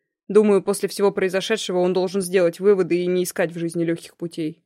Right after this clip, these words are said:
Олесю я проводил до дверей квартиры.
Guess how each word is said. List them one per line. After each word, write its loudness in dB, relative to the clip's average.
Олесю 2
я 6
проводил 2
до -4
дверей 2
квартиры. -6